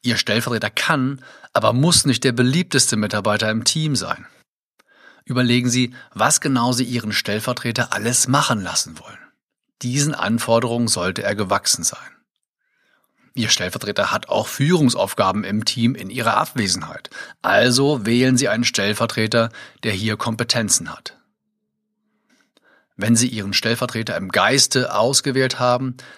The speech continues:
dann informieren Sie Ihren Chef darüber. Vielleicht hat dieser noch einige wertvolle Gedanken für Sie.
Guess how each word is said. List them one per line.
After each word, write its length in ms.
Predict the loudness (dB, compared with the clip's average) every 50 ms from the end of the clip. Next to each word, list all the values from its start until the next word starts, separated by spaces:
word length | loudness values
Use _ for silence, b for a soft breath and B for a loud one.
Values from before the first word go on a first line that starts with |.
| B B B
dann 300 | -2 0 2 2 2 0
informieren 580 | -2 -2 -4 -2 -2 -2 -2 -2 -2 -2 0 -2
Sie 140 | -2 -2 -4
Ihren 160 | -4 -2 -2
Chef 260 | -2 -2 -4 -6 -8
darüber. 460 | -10 -10 -12 -12 -14 -14 -16 -16 -18 -20 _ _ _ _ _ -14
Vielleicht 680 | -10 -8 -6 -2 0 2 2 4 2 2 0 0 0 -2
hat 180 | -2 -2 -2 -2
dieser 220 | 2 2 4 4
noch 180 | 4 2 0 0
einige 460 | -2 0 2 2 2 2 0 -2 0
wertvolle 400 | -2 -2 -2 -2 -2 -2 0 0
Gedanken 420 | -2 -2 -2 -4 -6 -10 -14 -18
für 160 | -16 -12 -12
Sie. 200 | -10 -12 -12 -14